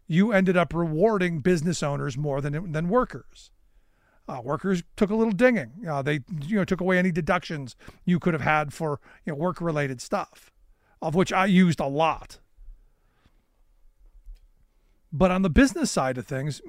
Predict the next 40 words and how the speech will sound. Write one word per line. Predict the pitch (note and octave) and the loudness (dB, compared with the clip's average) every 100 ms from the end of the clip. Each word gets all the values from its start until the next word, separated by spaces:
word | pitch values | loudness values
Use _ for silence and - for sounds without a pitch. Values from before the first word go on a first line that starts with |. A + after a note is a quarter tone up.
| F4 | -6
a | |
little | C4+ B3+ | 0 2
more | B3+ C4 | 2 2
lucrative, | A3+ A3+ A#3 A#3 | 0 -2 -4 -4
a | |
little | F#3 G#3 | 0 2
more, | G3+ G#3+ G3 - | 2 2 0 -6
there's | G3+ G#3+ G3 - | -8 -2 -2 -2
some | F#3+ | -2
things | G#3+ F3+ | 0 0
in | F#3+ | 0
there | G3+ | -2
you | F#3 | -2
can | F#3+ | -2
use | F#3 F#3 - - - | -2 -4 -10 -20 -8
to | E3+ | -4
make | F3 | -4
things | F3+ E3+ | -4 -4
a | |
little | E3+ F3 | -4 -4
bit | D#3 | -4
better. | D3+ D3 D3 - - - | -4 -6 -8 -16 -20 -10
So | - G#3 | -4 -2
for | G#3 | 0
me, | A3 F4 | 2 2
it | D#4+ | 2
kinda | - C#4 A3+ - _ | 0 0 0 -2 _
evened | G#3 F#3 F#3 | 2 2 2
out. | G#3+ A#3+ B2 - - _ _ _ _ _ _ _ _ - | 2 2 -4 -16 -20 _ _ _ _ _ _ _ _ -14
Uh, | C#3+ C#3 | -10 -4
I'm, | E3 F#3+ | -2 -2
I'm | D#3+ F#3 | -2 0
not | E3+ | -2
further | - F3+ D#3+ | -2 -2 -2
ahead | D3+ F3 G3 | 0 2 2
or | F3+ | -2
further | D3+ E3+ D#3+ D#3 | -2 -2 -2 -2
behind. | C#3 C3 D3 G#3+ | -4 -2 -2 0
I'm, | F3+ F#3+ | -2 -4
I, | - | -8